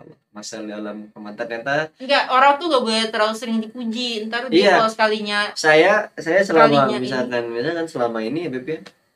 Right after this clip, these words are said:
Speaker 1: banyak orang yang muji tuh banyak. Kadang-kadang
Speaker 2: Hmm.
Speaker 1: kita, dan, dan saya tuh cuma dapat dari lisan dia doang. Nggak, nggak sampai keluar pujian sedikit pun nggak ada. Jadi
Speaker 2: Mana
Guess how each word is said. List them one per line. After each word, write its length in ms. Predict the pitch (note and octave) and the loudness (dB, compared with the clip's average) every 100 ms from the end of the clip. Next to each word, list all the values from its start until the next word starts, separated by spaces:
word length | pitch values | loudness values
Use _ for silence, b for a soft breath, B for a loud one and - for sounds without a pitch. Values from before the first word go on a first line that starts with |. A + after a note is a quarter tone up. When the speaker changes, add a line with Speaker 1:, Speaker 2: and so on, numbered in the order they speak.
| _ | _
Speaker 1:
banyak 340 | C#3+ E3 G3+ | -2 0 0
orang 180 | G3 F#3 | -2 0
yang 120 | F3 F3 | 0 0
muji 160 | E3+ | -2
tuh 160 | G3 F3 | -4 -2
banyak. 320 | C#3+ B2 A#2 | 0 -2 -4
Kadang-kadang 400 | C3 C#3+ D#3+ F3 | -6 -8 -6 -6
Speaker 2:
Hmm. 100 | - | -6
Speaker 1:
kita, 140 | D#3+ E3+ | -8 -10
dan, 240 | - C#3+ D3+ D3 | -4 -2 0 -2
dan 220 | D3+ C#3+ C3+ | -2 -2 -2
saya 320 | D#3+ F#3+ G3 | 0 0 0
tuh 140 | - | -2
cuma 260 | - D3 C3+ | -4 -2 -2
dapat 240 | C3+ C#3 | -2 -2
dari 160 | C3 C3 | -2 -2
lisan 400 | B2+ B2 C3+ C3+ | -2 -4 -4 -2
dia 160 | C3 | -4
doang. 400 | C#3 D#3+ B2+ A2 G2+ | 0 2 2 0 -6
Nggak, 240 | A#2+ B2 A2+ A#2+ C#3+ | -8 -4 -2 -2 -2
nggak 220 | B2+ A#2+ | -2 0
sampai 260 | A#2+ D3+ D#3 | 0 -2 -2
keluar 320 | D3 C#3+ C#3+ C3+ | -4 -4 -4 -6
pujian 300 | - C#3 C#3+ | -10 -4 -2
sedikit 400 | C#3 C3+ C3+ - | -2 -6 -8 -8
pun 160 | E3+ D3+ | -8 -4
nggak 160 | A#2+ | -2
ada. 180 | A#3 A3+ | -2 -4
Jadi 80 | - | -2
Speaker 2:
Mana 140 | A#3 | 4